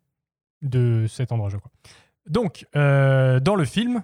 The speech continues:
on a le petit, le personnage dont on parlait, de Mario, qui parle une langue que personne ne comprend, mais malgré, euh, cette barrière de langage, ils, ils vont être très amis avec Jesper, et, euh, après, ce, ses parents et toute sa communauté vont venir aider, euh, Klaus à faire les jouets.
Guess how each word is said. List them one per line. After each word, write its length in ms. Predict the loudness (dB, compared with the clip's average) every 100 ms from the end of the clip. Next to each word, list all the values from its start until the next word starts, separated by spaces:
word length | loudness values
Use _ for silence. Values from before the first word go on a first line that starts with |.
| -4
on 80 | -2
a 60 |
le 80 | -2
petit, 240 | -4 -8 -4
le 100 | -2
personnage 320 | -2 0 0
dont 120 | 0 -4
on 80 |
parlait, 280 | -4 -2 0
de 100 | 2
Mario, 380 | 0 0 -2 -4
qui 140 | -4 -4
parle 220 | -2 -2
une 100 | 0
langue 200 | 0 -2 -4
que 160 | -4
personne 320 | -2 -2 0 -2
ne 60 |
comprend, 440 | -2 -6 -2 -2 0
mais 420 | 0 0 -2 -6
malgré, 600 | -4 -4 0 0 0 -2 -4
euh, 400 | -4 -2 -4 -6
cette 200 | -6 -2
barrière 220 | 0 0
de 60 | -2
langage, 380 | -4 -2 -2 -2
ils, 120 | -6 -6
ils 100 | -4
vont 100 | -4
être 80 |
très 220 | -2 -2 0
amis 160 | 0
avec 160 | -2 -4
Jesper, 360 | -12 -4 -2 0
et, 300 | 0 0 -2 -6
euh, 320 | -6 -6 -6
après, 420 | -8 -4 -2 -2 -4 _ _ _ _ _
ce, 680 | -14 -4 -2 -2 -4 -4 -6 -10
ses 180 | -8 -4
parents 460 | -2 0 2 2
et 80 | 0
toute 160 | -2 -6
sa 80 |
communauté 380 | -6 -6 -6 -4
vont 160 | -2 -2
venir 320 | 0 0 0 -4
aider, 420 | -2 0 -2 -2 _ _ _ _ _ -4
euh, 220 | -2 -2
Klaus 320 | -2 -2 -2
à 60 | -6
faire 180 | -2 0
les 100 | 0
jouets. 180 | -2